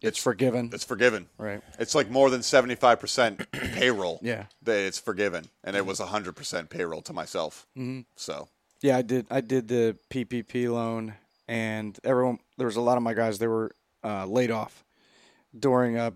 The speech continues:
Speaker 1: probably two or three week period. And as soon as I got the P P P loan, I was, like, one of the first to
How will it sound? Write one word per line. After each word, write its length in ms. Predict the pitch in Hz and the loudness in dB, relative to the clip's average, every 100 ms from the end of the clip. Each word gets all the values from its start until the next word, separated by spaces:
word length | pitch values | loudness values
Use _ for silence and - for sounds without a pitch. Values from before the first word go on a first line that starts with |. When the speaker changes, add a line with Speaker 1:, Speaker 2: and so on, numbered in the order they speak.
| _ | _
Speaker 1:
probably 280 | - 131 127 | 0 2 2
two 320 | - - 127 | -2 -4 -2
or 80 | 117 | -2
three 260 | - - 117 | -4 -6 -4
week 340 | 110 107 - _ _ _ _ - | -4 -6 -12 _ _ _ _ -4
period. 480 | 127 113 107 101 - 127 | 0 0 -2 -8 -12 -6
And 260 | 120 113 | -4 -2
as 80 | 104 | -2
soon 140 | 151 | 0
as 80 | 131 | 2
I 40 | 120 | 2
got 120 | 117 | 0
the 80 | 113 | -4
P 160 | 127 | -6
P 120 | 120 | -6
P 180 | 110 123 | -4 -2
loan, 180 | 113 110 | -2 -2
I 60 | 110 | -4
was, 100 | 107 | -4
like, 140 | 110 | -4
one 120 | 117 | -2
of 60 | 127 | -4
the 80 | 113 | -4
first 360 | 123 123 120 | -2 -2 -2
to 280 | - 113 110 | -2 -2 -2